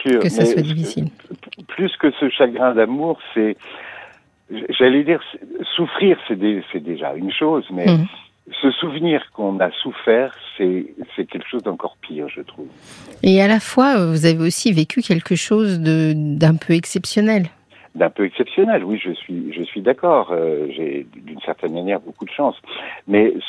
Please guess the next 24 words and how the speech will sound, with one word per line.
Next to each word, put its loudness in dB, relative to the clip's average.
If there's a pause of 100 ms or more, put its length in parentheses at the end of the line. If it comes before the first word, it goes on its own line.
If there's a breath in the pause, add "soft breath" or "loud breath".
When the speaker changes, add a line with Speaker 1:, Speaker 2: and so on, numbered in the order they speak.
(120)
Speaker 1:
ce, 0
j'aurais 2
préféré, 2
à 4
la 2
limite, -2
que -14
ce -12
soit -2
moins 0
exceptionnel -4
et -6
puis -12
que -18
ça 0
dure -4
encore -2
ou -12
quelque -10
chose -14
comme -12
ça, -6
vous -6
voyez. -10